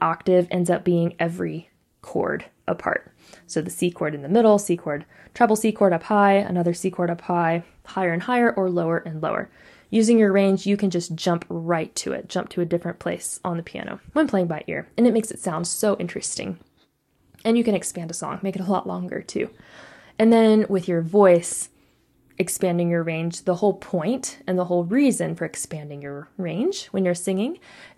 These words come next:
is to allow you to either sing more complicated music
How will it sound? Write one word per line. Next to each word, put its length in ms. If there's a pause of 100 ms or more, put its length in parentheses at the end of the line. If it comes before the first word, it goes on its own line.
is 460 (320)
to 160
allow 200
you 300
to 340
either 220
sing 480
more 180
complicated 640
music 480